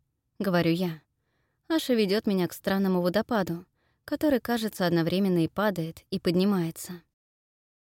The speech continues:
«Когда будешь готова, шагай сквозь него без страха». Я закрываю глаза,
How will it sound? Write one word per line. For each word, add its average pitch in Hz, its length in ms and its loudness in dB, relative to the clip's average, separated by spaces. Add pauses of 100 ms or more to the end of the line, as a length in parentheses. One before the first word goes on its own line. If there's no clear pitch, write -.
(420)
«Когда 247 340 6
будешь 214 360 4
готова, 180 720 2 (400)
шагай 254 520 4
сквозь 185 380 2
него 175 300 4
без 170 200 0
страха». 160 640 -2 (760)
Я 311 160 4
закрываю 185 500 2
глаза, 202 460 -2